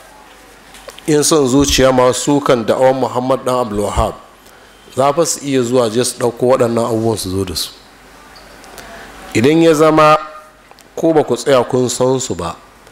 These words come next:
sai a ce, "To ai Muhammadu bin, ah, ibn, ibn Ali Ash-Shawkani shi ya faɗi magana." Sai ka ce me?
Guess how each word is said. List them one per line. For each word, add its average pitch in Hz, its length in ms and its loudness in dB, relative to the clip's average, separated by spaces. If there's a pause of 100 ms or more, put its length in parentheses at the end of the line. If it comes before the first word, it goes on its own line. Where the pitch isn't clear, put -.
(480)
sai 135 180 0
a 117 40 0
ce, 120 120 -2
"To 120 120 0
ai 147 160 2
Muhammadu 131 680 0
bin, 127 200 0
ah, 113 840 -4
ibn, 123 200 0 (100)
ibn 143 180 2
Ali 131 220 0
Ash-Shawkani 113 880 -2 (340)
shi - 180 -2
ya 131 60 2
faɗi 117 200 0
magana." 98 400 -4 (2500)
Sai 135 200 4
ka 127 100 2
ce 110 220 0
me? 85 120 -8